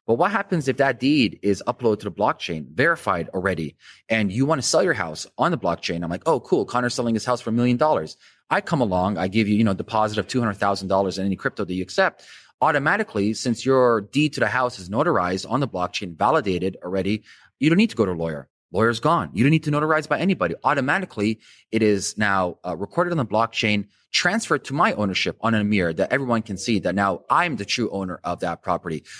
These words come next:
So think of any application in the world that requires a middleman, whether it's escrow,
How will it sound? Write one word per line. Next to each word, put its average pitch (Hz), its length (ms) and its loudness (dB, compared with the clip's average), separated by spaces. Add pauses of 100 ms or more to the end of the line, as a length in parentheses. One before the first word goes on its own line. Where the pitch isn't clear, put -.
(120)
So 135 260 2
think 226 280 0
of 240 180 0
any 165 260 0
application 139 600 0
in 117 60 -2
the 98 40 -6
world 101 300 0 (180)
that 113 100 0
requires 120 460 0
a 110 40 -2
middleman, 82 480 0
whether 123 260 2
it's 117 180 -2
escrow, 131 380 -4